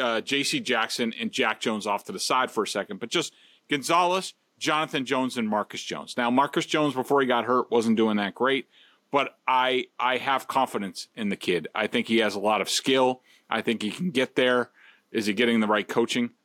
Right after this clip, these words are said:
I don't know. But I will say, just because of Christian Gonzalez, I feel a lot better about their, their future at the cornerback position than I did going into this year.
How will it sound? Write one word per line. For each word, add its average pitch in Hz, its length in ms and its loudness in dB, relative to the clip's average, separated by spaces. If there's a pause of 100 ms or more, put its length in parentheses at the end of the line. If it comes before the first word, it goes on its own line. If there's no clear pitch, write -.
(140)
I 117 140 0
don't 107 220 -2
know. 110 400 -2 (360)
But 131 300 0 (260)
I 139 100 0
will 156 200 4
say, 143 240 0
just 196 320 -2
because 165 320 0
of 135 100 0
Christian 147 360 -2
Gonzalez, 120 600 2
I 117 120 -4
feel 131 200 2
a 113 40 4
lot 120 280 2
better 123 160 2
about 113 280 0
their, 104 280 0
their 107 300 0
future 151 560 -2
at 127 140 -4
the - 60 -16
cornerback 143 500 0
position 151 500 -4 (400)
than 127 220 2
I 120 140 2
did 127 360 0 (300)
going 123 260 4
into 156 220 0
this 170 280 0
year. 175 340 2